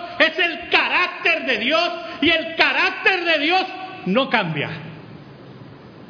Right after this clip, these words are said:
Nosotros cambiamos, pero Dios no cambia.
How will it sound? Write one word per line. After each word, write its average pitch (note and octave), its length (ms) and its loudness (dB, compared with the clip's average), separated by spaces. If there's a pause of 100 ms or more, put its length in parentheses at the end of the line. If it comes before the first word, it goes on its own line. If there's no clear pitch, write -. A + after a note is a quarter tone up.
(120)
Nosotros D#3+ 560 -2
cambiamos, - 800 -8 (2750)
pero C#3 160 -2
Dios C3+ 180 -2
no B2+ 120 -6
cambia. A#2+ 420 -14